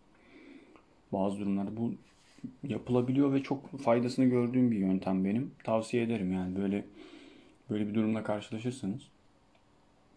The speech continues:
Sizden öğrenmiyorsa bir başkasından öğrenebilir mutlaka. E, bu başkası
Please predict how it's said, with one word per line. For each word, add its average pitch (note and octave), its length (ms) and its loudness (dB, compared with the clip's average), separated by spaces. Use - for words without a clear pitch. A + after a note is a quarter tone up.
Sizden A#2+ 540 2
öğrenmiyorsa A#2 600 0
bir G#2+ 120 0
başkasından G#2+ 520 -4
öğrenebilir G2+ 600 -2
mutlaka. - 460 -10
E, G2 120 -2
bu G2 140 0
başkası G2+ 460 -4